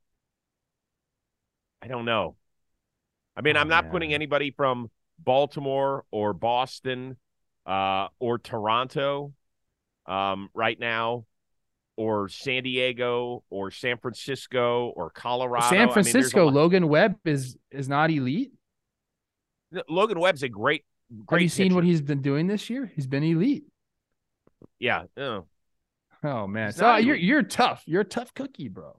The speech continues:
Speaker 1: But that's the whole point of the word elite. I want the
Speaker 2: I think you're
Speaker 1: best.
Speaker 2: leaving elite pitchers <laughs> out.
Speaker 1: <laughs>
Speaker 2: That's what I think.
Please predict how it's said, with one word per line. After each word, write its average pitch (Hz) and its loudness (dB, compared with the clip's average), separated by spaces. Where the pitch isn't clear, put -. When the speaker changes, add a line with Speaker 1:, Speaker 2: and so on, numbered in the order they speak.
Speaker 1:
But 220 2
that's 269 4
the 254 4
whole 254 6
point 277 0
of 202 -4
the 208 2
word 226 6
elite. 208 -2
I 175 6
want 254 0
the - 6
Speaker 2:
I - 6
think 175 4
you're 208 10
Speaker 1:
best. 196 8
Speaker 2:
leaving 202 6
elite 190 4
pitchers 165 4
<laughs> - -14
out. 123 0
Speaker 1:
<laughs> - -
Speaker 2:
That's 143 -2
what 214 -2
I 185 -6
think. 147 -2